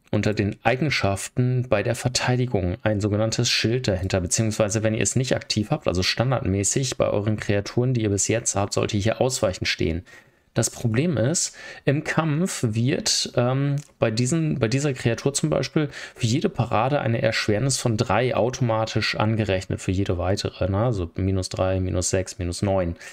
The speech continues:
Das ist ja aber bei den Kreaturen, ähm, so geregelt, dass die,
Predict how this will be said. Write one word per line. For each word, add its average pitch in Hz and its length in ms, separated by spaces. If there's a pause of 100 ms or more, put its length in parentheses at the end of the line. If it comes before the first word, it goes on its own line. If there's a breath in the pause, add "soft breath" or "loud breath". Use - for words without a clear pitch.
(540 loud breath)
Das 143 180
ist - 180
ja 147 140
aber 139 200
bei 135 140
den 120 160
Kreaturen, 165 840
ähm, 120 280
so 151 160
geregelt, 127 400
dass 117 160
die, 123 260